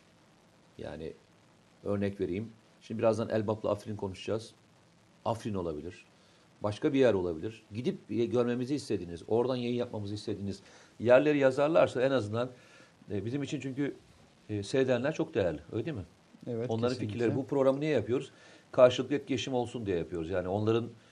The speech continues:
Speaker 1: e, istekleri, arzuları bizim için çok değerli olduğu için yapıyoruz. Rica ediyorum, e, nereyi istiyorlarsa yazsınlar bize.
Speaker 2: Evet arkadaşlar,
Speaker 1: En
Speaker 2: nere-,
Speaker 1: zorlarını
Speaker 2: nereye
Speaker 1: bile
Speaker 2: gidelim?
Speaker 1: yazabilirsiniz. Sorun
Speaker 2: Nereye
Speaker 1: değil.
Speaker 2: gidelim?
Speaker 1: En zorlarını bile yazabilirsiniz.
Speaker 2: Ee,
Speaker 1: En azından
Speaker 2: efendim.
Speaker 1: zorlarız.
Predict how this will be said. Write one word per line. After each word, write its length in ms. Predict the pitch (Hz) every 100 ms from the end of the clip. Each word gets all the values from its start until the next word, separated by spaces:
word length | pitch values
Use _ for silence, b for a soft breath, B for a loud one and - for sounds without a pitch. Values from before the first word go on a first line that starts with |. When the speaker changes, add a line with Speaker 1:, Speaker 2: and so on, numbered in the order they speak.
| b b b -
Speaker 1:
e, 100 | 95
istekleri, 540 | 98 - 123 - 120
arzuları 440 | 110 110 107 113 113
bizim 160 | 110 117
için 60 |
çok 200 | 123 104
değerli 240 | 110 107 107
olduğu 180 | 101
için 160 | 95 95
yapıyoruz. 320 | 82 82 78 - b b b b -
Rica 300 | 135 151 170
ediyorum, 280 | 127 104 147 - - - -
e, 60 | 117 110 117
nereyi 240 | 165 151
istiyorlarsa 500 | 110 - 98 95 151
yazsınlar 520 | 143 117 - 85 82
bize. 220 | 78 90 - - _ -
Speaker 2:
Evet 240 | 156 147 139
arkadaşlar, 560 | 127 151 139 113 143
Speaker 1:
En 60 | 190
Speaker 2:
nere-, 60 | 156
Speaker 1:
zorlarını 200 | 139 131
Speaker 2:
nereye 80 | 185
Speaker 1:
bile 80 | 180 156
Speaker 2:
gidelim? 0 |
Speaker 1:
yazabilirsiniz. 480 | 147 135 127 - 113
Sorun 300 | - - 131
Speaker 2:
Nereye 160 | 156 156
Speaker 1:
değil. 140 | 139
Speaker 2:
gidelim? 260 | 127 117 92 - B B B
Speaker 1:
En 120 | 170
zorlarını 380 | 151 110 98 107
bile 80 | 127
yazabilirsiniz. 600 | 107 107 98 95 - -
Speaker 2:
Ee, 360 | 127 127 120 120
Speaker 1:
En 80 | 160
azından 300 | 143 110 156
Speaker 2:
efendim. 40 | 135
Speaker 1:
zorlarız. 460 | 127 110 85 -